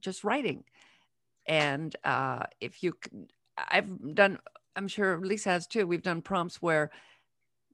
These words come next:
one or nothing <laughs> that was on the prompt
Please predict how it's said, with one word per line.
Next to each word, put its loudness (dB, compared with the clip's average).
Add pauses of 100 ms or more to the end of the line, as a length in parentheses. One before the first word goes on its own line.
(120)
one 2
or 4
nothing 0 (440)
<laughs> -16
that 0
was 2
on 4
the -2
prompt 2